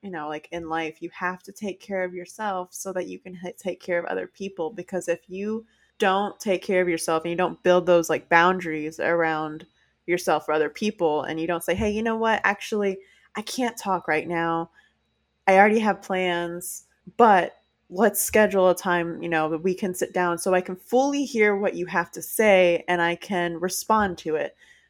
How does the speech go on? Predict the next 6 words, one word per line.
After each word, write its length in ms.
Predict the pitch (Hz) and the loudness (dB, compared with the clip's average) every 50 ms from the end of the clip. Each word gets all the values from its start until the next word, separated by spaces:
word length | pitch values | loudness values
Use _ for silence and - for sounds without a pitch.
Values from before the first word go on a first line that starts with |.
| _ _ _ _ | _ _ _ _
Because 280 | - 208 - 226 196 185 | -6 -4 -2 0 0 2
I 100 | 185 190 | 0 0
find 440 | 185 190 185 185 185 180 180 175 - - | 0 -2 -2 -2 0 -2 -2 -2 -2 -2
if 180 | 170 180 180 - | -2 -2 -2 -2
I'm 500 | - 180 185 190 202 208 226 220 202 185 | -2 -2 0 0 -2 -2 -4 -6 -6 -4
not 640 | 180 180 175 175 175 170 170 165 - _ - - - | -4 -4 -2 -2 -2 -2 -4 -6 -8 _ -20 -20 -20